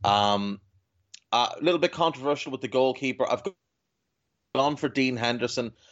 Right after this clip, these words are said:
I have absolutely no argument that Alisson Becker is the best goalkeeper in the league, but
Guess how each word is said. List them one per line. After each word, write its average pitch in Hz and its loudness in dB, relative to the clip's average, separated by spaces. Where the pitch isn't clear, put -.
I 131 4
have 127 4
absolutely 151 -2
no 131 -4
argument 120 -6
that 117 2
Alisson 117 0
Becker 113 0
is 110 -6
the 117 -6
best 110 2
goalkeeper 113 -2
in 107 -2
the 104 0
league, 107 0
but 113 4